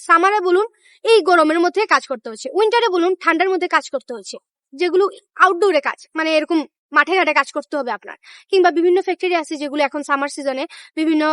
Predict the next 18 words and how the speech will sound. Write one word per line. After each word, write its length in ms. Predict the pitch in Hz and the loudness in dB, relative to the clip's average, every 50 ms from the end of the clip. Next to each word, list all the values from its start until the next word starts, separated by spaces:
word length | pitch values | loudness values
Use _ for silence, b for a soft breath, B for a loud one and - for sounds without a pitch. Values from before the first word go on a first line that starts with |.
| 311 - | 0 0
আহ, 180 | 294 285 277 277 277 | 0 0 0 0 -2
কি 60 | - 359 349 | -2 -2 0
বলে, 140 | 285 254 240 - _ _ _ - 277 | -2 -2 -6 -10 _ _ _ -12 -10
মানে 120 | 285 262 254 - - | -8 -8 -8 0 0
খামারে 300 | 359 330 302 294 302 311 - | 2 2 2 2 0 0 0
কাজ 80 | 285 277 - | -2 -2 -2
করাইতেছে, 400 | 269 254 233 - - 247 - - - _ _ _ _ _ | -6 -8 -8 -8 -12 -16 -18 -20 -20 _ _ _ _ _
হুম, 160 | 392 453 427 339 - | -4 -4 -2 -4 -4
কিংবা, 260 | 330 302 285 277 277 269 B 403 440 B B - | -4 0 2 2 2 2 B -6 -14 B B -2
আহ, 100 | 285 285 277 | 0 0 2
জমিতে 380 | 302 349 320 311 277 - 330 262 - - _ _ _ _ | 2 2 2 0 0 0 -2 -2 -2 -6 _ _ _ _
ফসল 260 | 330 320 - 349 311 - | -4 -2 0 -2 -2 0
ফলানোর 340 | 302 302 285 262 262 262 254 - | 0 0 0 0 -2 -4 -6 -6
কাজ, 100 | 226 - - - _ _ _ - | -8 -8 -8 -14 _ _ _ -4
এগুলোতেও 340 | 381 359 392 403 392 403 392 311 | 0 2 2 2 2 0 0 -2
কিন্তু 160 | 359 320 302 294 | -2 0 0 -2
অনেক 120 | 285 285 - 285 | -2 -2 -4 -6
লোক 100 | 277 233 | -8 -8